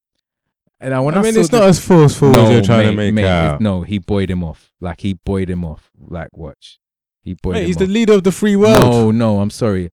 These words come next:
Speaker 1: Look at that. Look at his, look at his face. How awkward he, he feels. Imagine that. Bruv, I genuinely, I don't care if it's the leader of the free world,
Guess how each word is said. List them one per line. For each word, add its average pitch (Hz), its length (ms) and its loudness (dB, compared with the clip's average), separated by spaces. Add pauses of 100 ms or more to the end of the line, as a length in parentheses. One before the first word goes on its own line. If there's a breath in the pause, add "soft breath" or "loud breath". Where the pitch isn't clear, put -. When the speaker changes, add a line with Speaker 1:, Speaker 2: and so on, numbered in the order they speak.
(100)
Speaker 1:
Look 165 160 -4
at 190 40 2
that. 110 220 -2 (480)
Look 175 160 -4
at 240 40 2
his, 208 180 -4
look 233 160 -6
at - 20 -4
his 262 120 -6
face. 226 420 -2
How 220 220 -6
awkward 202 360 -2
he, 180 160 -4
he 151 300 -4
feels. 127 500 -4 (880)
Imagine 185 380 -6
that. 165 200 -6 (540)
Bruv, 127 180 -12 (180)
I 151 180 -8 (140)
genuinely, 170 540 2
I 123 80 -2
don't 143 160 -6
care 156 120 0
if 139 80 -4
it's 139 100 -8
the 139 80 -2
leader 139 240 0
of 127 80 -2
the 127 60 -4
free 135 200 -2
world, 110 300 -4